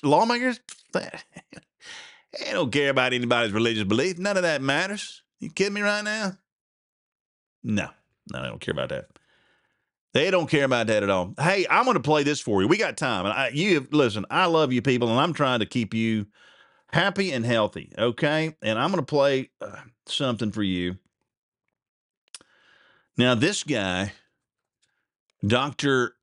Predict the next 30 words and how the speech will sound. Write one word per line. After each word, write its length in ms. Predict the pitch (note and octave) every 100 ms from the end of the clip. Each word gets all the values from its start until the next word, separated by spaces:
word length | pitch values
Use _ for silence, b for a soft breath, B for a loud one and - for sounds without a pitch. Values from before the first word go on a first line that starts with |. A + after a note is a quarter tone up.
| _
Paul 640 | - E3+ E3+ E3 D#3+ D3 -
Marik, 720 | G2+ G#2 B2+ G#2+ C#2+ - - - -
M 180 | B2+ B2+
A 260 | A#2+ A#2 - -
R 340 | B2+ C3+ C3+ -
I 280 | A#2 A#2 A2+
K 400 | - - A#2 G2 E2+
is 200 | G2 F#2+
his 180 | G2
name. 180 | F#2 C#2+ -
This 180 | B2+ -
guy 220 | C#3+ C3+
is 100 | G#2+
a 80 | F#2+
smart 420 | - C3 D3 A#2+
guy. 180 | G2 - b b b b -
This 240 | D3 -
guy 320 | D3+ C3+ C3+ C3
is 180 | A#2+
the 140 | B2+ A2
second 720 | - - F#3 G3 G#3 F#3+ - -
most 640 | A#2+ C3+ F3 F3+ E3 - - _
published 560 | - F#3 E3+ F3+ - - _ -
critical 480 | - F3 F#3+ F3+
care 280 | D3 F3 E3
physician 640 | - C#3 D3 D#3+ D#3+ D#3 C3+ B B B -
on 500 | C#3+ E3 E3+ E3+ E3 D#3
the 160 | C3 D3
planet, 600 | A#2+ C3+ A2 - - -
okay? 500 | G2 G2+ D#3 E3 D#3